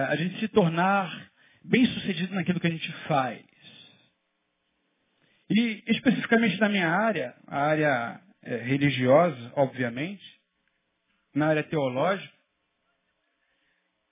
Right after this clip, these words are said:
tudo que alguém deseja em fazendo teologia é se tornar pastor, e uma vez se tornando pastor, é, é ter, é, sucesso naquilo que faz, e o sucesso geralmente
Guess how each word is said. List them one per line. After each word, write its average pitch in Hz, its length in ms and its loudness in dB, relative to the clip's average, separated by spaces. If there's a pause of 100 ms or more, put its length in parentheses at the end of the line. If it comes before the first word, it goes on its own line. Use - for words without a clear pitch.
(140)
tudo 311 280 -2
que 269 340 2
alguém 220 440 0
deseja 170 640 0
em 226 120 0
fazendo 180 340 0
teologia 180 540 2
é - 20 -4
se - 120 -10
tornar 165 280 0
pastor, 214 440 -2
e 285 40 0
uma 262 140 2
vez 185 160 0
se - 60 -20
tornando 170 300 0
pastor, 214 600 2
é, 175 220 -4
é 156 40 -4
ter, 170 600 0 (360)
é, 120 80 -2
sucesso 190 440 0
naquilo 190 260 0
que 220 140 4
faz, 202 400 0 (440)
e 214 80 6
o 226 60 8
sucesso 220 480 2
geralmente 240 580 4